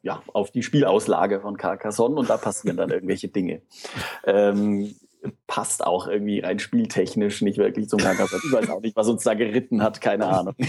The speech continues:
<laughs> Damals fanden wir es immer eine gute Idee, was ganz anderes zu machen. Es gibt aber tatsächlich auch Leute, die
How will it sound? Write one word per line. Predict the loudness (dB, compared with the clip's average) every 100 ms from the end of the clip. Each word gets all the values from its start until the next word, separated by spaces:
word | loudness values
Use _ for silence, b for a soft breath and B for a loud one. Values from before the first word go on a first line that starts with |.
| -2 -4
<laughs> | -6 -4 -2 0
Damals | 2 4 2 2
fanden | 0 0 -2
wir | -4
es | -6 -10 B B B -4
immer | -4
eine | -4
gute | -10 -8 -6
Idee, | -4 -2
was | -4
ganz | -6 -6 -4
anderes | -6 -10 -16
zu | -14
machen. | -14 -16 -18 -20 _ _ -16 B -2
Es | 2
gibt | 2 0
aber | 0 0
tatsächlich | 2 2 0
auch | 2
Leute, | 2 2 0
die | -2